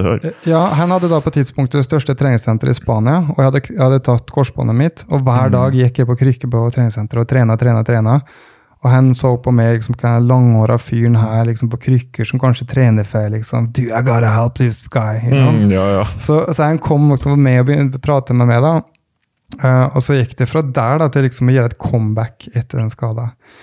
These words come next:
Speaker 2: Eh, og i den opptreningen med han, eh, så var det her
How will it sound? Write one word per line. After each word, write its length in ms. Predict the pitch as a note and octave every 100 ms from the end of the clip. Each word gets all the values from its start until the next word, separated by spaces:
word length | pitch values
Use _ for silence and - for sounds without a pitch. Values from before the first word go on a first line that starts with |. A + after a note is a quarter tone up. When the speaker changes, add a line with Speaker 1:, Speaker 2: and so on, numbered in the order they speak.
| - - _ -
Speaker 2:
Eh, 220 | C3 B2
og 160 | B2+ D3
i 60 | D3
den 160 | C#3 C#3
opptreningen 720 | B2 - B2 A#2 B2 C#3+ C3+ -
med 160 | C3 C3+
han, 320 | C#3 F3 F#3 A#2+ -
eh, 280 | C3 C3 C#3 -
så 160 | C3+
var 140 | C3+ D3+
det 80 | C#3+
her 280 | B2+ B2+